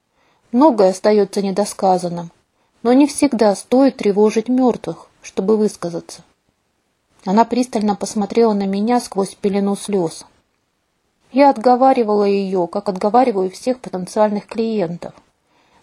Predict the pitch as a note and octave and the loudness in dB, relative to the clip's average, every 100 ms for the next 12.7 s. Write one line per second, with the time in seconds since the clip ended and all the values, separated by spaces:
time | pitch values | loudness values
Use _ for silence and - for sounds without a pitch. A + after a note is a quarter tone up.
0 | - A3+ - D#4+ E4+ B3 A3+ A3 A3 A3 | -6 -6 0 2 2 2 2 4 4 4
1 | A3+ A3+ G#3+ E3 - _ _ _ - - | 2 2 0 0 -2 _ _ _ -16 -4
2 | A3 A3 A#3+ B3+ A3+ G3 F#3+ E3+ - _ | 0 4 4 4 2 -4 -8 -10 -14 _
3 | _ _ _ - G3 A#3 G#3+ F#3 F3 F#3 | _ _ _ -8 -4 -2 0 -2 -4 -6
4 | F#3+ - G3+ G3+ - E3+ D#3 _ _ _ | -6 -6 -6 -6 -10 -14 -16 _ _ _
5 | _ _ _ _ _ - G#3 G#3 C#4 C#4+ | _ _ _ _ _ 0 0 2 2 2
6 | - A3 G#3+ B3 B3+ - A3 A3+ C4 C4+ | 2 -2 2 2 2 0 0 2 0 0
7 | - E3 - - - A3 A#3 C4 B3+ A#3 | -4 -8 -10 -20 -8 -2 2 2 2 0
8 | B3+ B3+ B3+ C4 B3 A#3+ A#3 B3 A#3+ B3 | 0 4 6 6 4 0 0 0 0 -2
9 | - G3+ F#3 E3+ E3 E3 _ _ _ _ | -4 -4 -4 -6 -10 -16 _ _ _ _
10 | _ _ G3 G#3 - G#3+ A#3 A3+ C4+ D4 | _ _ 0 0 0 -2 -2 2 4 4
11 | A3 F3 F3 G3 - F3+ F3 F3+ - - | 2 -2 -4 -6 -2 -4 -4 -10 -10 -4
12 | G#3 G3+ E3+ D#3 - F3+ | -2 -2 -4 -4 -10 -16